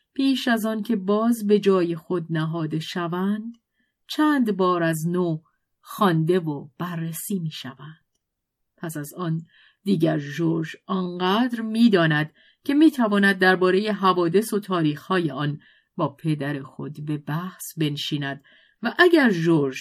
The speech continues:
چنین نمی‌کند، پر هم از این کار دور نیست. برخی شبها زبان خود را گاز گرفته است، دلش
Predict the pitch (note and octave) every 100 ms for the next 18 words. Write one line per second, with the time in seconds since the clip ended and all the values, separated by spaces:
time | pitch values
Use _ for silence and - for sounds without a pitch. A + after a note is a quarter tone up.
0 | - - D#3+ C#3+ C#3 C#3 C#3+ D3+ D3 D#3
1 | E3 G#3+ A3+ D4 D#4+ _ _ _ _ _
2 | _ - F#4+ F#4 B3 F3 D3+ D#3 D3 -
3 | D3+ C#3 - D#3+ C#3 - - _ _ _
4 | _ D3+ D#3+ G3 D#3 C3+ C#3 F#3 G#3 D3+
5 | _ - - - _ _ _ _ _ _
6 | _ D#3+ C#3+ - D#3+ - G3+ G3+ B3 C4
7 | B3+ - _ _ - E3 F3 G#3+ A#3 C#4+
8 | E4 D4 C4+ B3+ A#3+ G#3 F3 G#3+ B3+ F3
9 | D#3+ C#3+ D3 - C#3 C#3+ - _ _ _
10 | - E3+ D#3 D#3